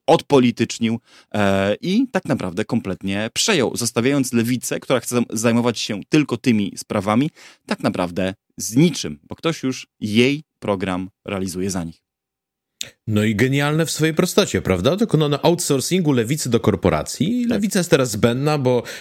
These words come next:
Speaker 2: prywatne podmioty będą lepiej i skuteczniej robić lewicowość, aniżeli,
Speaker 1: I w jakimś sensie
Speaker 2: nie,
Speaker 1: tak
Speaker 2: aniżeli
Speaker 1: jest. Mhm.
Speaker 2: państwo. Em, i mało tego, e, zobacz, jak niesamowicie to jest efektywne, e, na poziomie wbudowanego systemu zachęt.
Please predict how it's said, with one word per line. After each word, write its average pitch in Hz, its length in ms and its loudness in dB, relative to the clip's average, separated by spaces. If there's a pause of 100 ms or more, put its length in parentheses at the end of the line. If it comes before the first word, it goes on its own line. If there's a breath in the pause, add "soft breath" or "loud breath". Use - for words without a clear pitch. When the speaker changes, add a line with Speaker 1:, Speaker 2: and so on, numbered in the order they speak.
Speaker 2:
prywatne 127 460 2
podmioty 113 580 2
będą 110 340 2
lepiej 165 320 0
i - 20 0
skuteczniej 120 580 2
robić 87 320 -2
lewicowość, 95 720 0
aniżeli, 95 720 -2
Speaker 1:
I 165 40 2
w 143 60 2
jakimś 139 340 4
sensie 95 200 4
Speaker 2:
nie, 95 60 2
Speaker 1:
tak 104 100 0
Speaker 2:
aniżeli 117 220 4
Speaker 1:
jest. 120 160 2
Mhm. - 60 -4
Speaker 2:
państwo. 151 760 2 (400 loud breath)
Em, 107 680 2
i 123 100 4
mało 147 340 2
tego, 95 520 0 (380 loud breath)
e, 104 520 0
zobacz, 127 580 -2
jak 117 380 -2
niesamowicie 120 580 0
to 170 60 0
jest 160 140 -2
efektywne, 113 760 0 (300 loud breath)
e, 104 260 0
na 117 160 2
poziomie 131 460 0
wbudowanego 120 800 0
systemu 170 440 0
zachęt. 131 600 -2